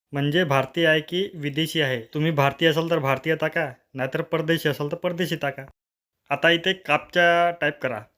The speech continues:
कॅपिटल आणि स्मॉल वगैरे पाहून, नंबर वगैरे बरोबर टाकून खोज या बटनवर क्लिक करा. नंतर खाली स्क्रोल करा. इथे या पांगडी झोनचे सर्व गेट दिसतील तुम्हाला,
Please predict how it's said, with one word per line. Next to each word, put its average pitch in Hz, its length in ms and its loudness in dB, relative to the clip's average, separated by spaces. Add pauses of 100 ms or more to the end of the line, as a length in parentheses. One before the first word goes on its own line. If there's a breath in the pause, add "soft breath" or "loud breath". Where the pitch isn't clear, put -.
कॅपिटल 156 460 2
आणि 156 220 0
स्मॉल 147 340 -2
वगैरे 143 260 0
पाहून, 143 300 -4 (320)
नंबर 139 300 2
वगैरे 147 280 2
बरोबर 147 400 -2
टाकून 151 420 -6 (760)
खोज 151 300 0
या 156 120 4
बटनवर 151 420 -2 (120)
क्लिक 151 260 -8
करा. 110 180 -4 (600)
नंतर 143 440 0
खाली 147 300 0
स्क्रोल - 720 -6
करा. 127 300 -2 (880)
इथे 170 340 0
या 165 120 4
पांगडी 151 440 -2
झोनचे 156 500 -2 (220)
सर्व 143 320 -4
गेट 147 320 0
दिसतील 147 380 -6
तुम्हाला, 139 360 -4